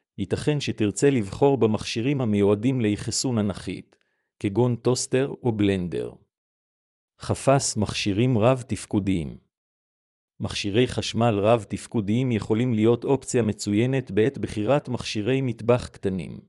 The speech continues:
חפשו מכשירים שיכולים לבצע מספר פונקציות, כמו מעבד מזון שיכול גם לקצוץ ירקות וללוש בצק.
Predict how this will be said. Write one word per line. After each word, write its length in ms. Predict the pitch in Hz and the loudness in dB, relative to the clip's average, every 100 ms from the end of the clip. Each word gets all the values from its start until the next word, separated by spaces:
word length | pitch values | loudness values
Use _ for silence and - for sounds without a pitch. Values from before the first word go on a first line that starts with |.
| _ _ _ _ _ _ _ _ _ - | _ _ _ _ _ _ _ _ _ -8
חפשו 420 | 113 - - 175 | -6 -2 0 0
מכשירים 520 | 139 - 107 104 113 | 0 -2 -2 0 0
שיכולים 480 | - 95 - 107 123 | -2 -2 0 0 2
לבצע 400 | 98 101 - 147 | 0 0 2 2
מספר 380 | 117 - 135 123 | 0 0 2 2
פונקציות, 800 | - 151 139 - 95 71 - _ _ _ _ | 0 -4 -4 -6 -4 -4 -10 _ _ _ _
כמו 200 | - 101 | -4 0
מעבד 380 | 101 98 101 120 | 2 0 0 0
מזון 420 | 107 95 95 123 | 2 0 0 0
שיכול 440 | 120 107 98 143 135 | 0 -2 0 2 2
גם 240 | 113 135 | 2 0
לקצוץ 460 | 131 - - 139 139 | -2 -2 2 2 2
ירקות 600 | 110 101 - 117 131 _ | -2 -2 -2 -2 -2 _
וללוש 460 | 104 110 110 113 - | -2 2 4 2 -2
בצק. 540 | 98 - 98 71 - | -4 -4 -6 -6 -12